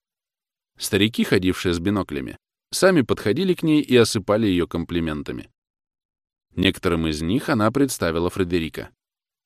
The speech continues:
Домбрес подошел, тронул его легонько за локоть и увел вон из комнаты на террасу. Он виделся с министром.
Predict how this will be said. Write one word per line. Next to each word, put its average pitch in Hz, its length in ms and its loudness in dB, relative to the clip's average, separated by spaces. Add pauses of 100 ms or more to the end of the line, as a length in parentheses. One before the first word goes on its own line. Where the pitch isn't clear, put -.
(460)
Домбрес 85 520 0
подошел, 87 520 -4 (160)
тронул 175 360 6
его 113 260 6
легонько 98 460 2
за 85 140 -2
локоть 147 400 -2
и 117 40 6
увел 117 340 4
вон 98 220 2
из 85 100 -2
комнаты 127 400 0
на 117 120 0
террасу. 87 480 -6 (1400)
Он 143 260 6
виделся 165 540 2
с - 100 -4
министром. 90 600 -2